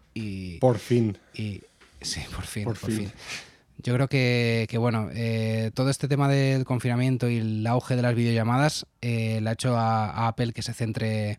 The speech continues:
Speaker 1: que se centre un poquito en esto y, y fíjate, han dado un, un paso adelante y por fin, eh, en, en, en, ¿cómo se dice? Con ganas de abrirse al mundo, ¿no? Como,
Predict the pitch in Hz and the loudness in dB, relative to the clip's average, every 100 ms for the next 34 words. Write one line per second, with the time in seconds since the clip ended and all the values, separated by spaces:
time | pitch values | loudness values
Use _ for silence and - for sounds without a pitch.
0 | - - - - - 110 123 131 139 120 | -8 -18 -18 -6 -4 0 0 2 2 2
1 | 123 127 - - - - 113 107 101 - | 0 0 -2 -6 -6 -6 -2 -2 -4 -8
2 | 113 110 - 107 107 101 107 110 110 - | -12 -10 -12 -10 -8 -6 -4 -4 -4 -6
3 | 117 110 110 110 110 113 117 - - 113 | -6 -4 -4 -2 -2 -2 -4 -6 -14 -10
4 | 101 - 113 127 - _ 113 85 76 80 | -8 -4 -4 -4 -8 _ -10 -10 -12 -12
5 | 82 120 117 85 - - 104 107 110 107 | -10 -8 -6 -8 -14 -14 -10 -8 -6 -6
6 | 107 101 101 87 - - 123 120 113 90 | -8 -8 -8 -10 -14 -10 -6 -4 -4 -8
7 | - - - 135 127 131 107 - - - | -14 -20 -8 -4 -2 -2 -4 -10 -20 -20
8 | - - - - - - _ _ _ _ | -20 -20 -20 -20 -18 -20 _ _ _ _
9 | _ - 139 151 175 170 160 131 135 160 | _ 0 4 4 4 6 4 4 2 2
10 | 165 135 156 127 113 139 160 147 | 4 6 6 6 4 4 4 6